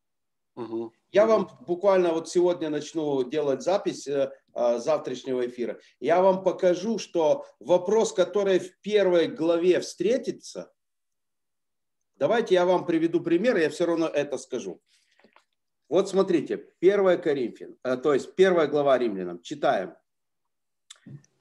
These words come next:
Speaker 2: Э, с-, тринадцатый стих. Если у вас Библия открыта, я вам пример привожу, чтобы вы понимали,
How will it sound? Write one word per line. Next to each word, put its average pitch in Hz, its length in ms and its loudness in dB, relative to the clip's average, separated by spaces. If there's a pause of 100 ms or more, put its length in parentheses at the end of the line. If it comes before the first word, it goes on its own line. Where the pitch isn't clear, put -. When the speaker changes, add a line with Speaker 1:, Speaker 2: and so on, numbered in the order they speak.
(100)
Speaker 2:
Э, 127 420 2
с-, - 280 -18
тринадцатый 180 640 2
стих. - 280 -10
Если 202 240 4
у 170 40 6
вас 160 180 2
Библия 151 300 0
открыта, 170 320 -2
я 220 120 4
вам 233 200 0
пример 208 380 0
привожу, 185 400 2
чтобы 175 280 -2
вы 185 100 6
понимали, 185 640 0